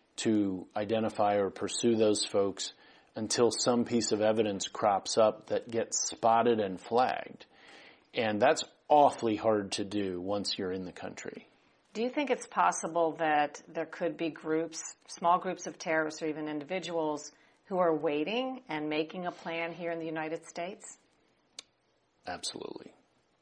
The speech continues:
Speaker 1: unfortunately.
Speaker 2: What's a sleeper cell?
Speaker 1: A sleeper cell is a, is a g-, small group of people that come in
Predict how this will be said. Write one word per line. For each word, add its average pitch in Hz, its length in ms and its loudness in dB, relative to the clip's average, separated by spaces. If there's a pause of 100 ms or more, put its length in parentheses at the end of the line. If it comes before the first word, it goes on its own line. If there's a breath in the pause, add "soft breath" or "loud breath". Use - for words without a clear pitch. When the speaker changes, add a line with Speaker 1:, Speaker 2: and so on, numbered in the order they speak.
(100)
Speaker 1:
unfortunately. - 720 -14 (160)
Speaker 2:
What's 226 220 -6
a 202 60 -10 (100)
sleeper 165 320 -10
cell? - 380 -14 (760 loud breath)
Speaker 1:
A 113 60 -2
sleeper 160 360 6
cell 113 400 8
is 101 160 2
a, 101 160 0 (160)
is 110 200 -2
a 107 60 0
g-, 98 180 -12 (120)
small 127 440 6
group 123 280 6
of 120 140 -2
people 101 640 2
that 110 180 -2
come 104 200 -4
in 104 440 -4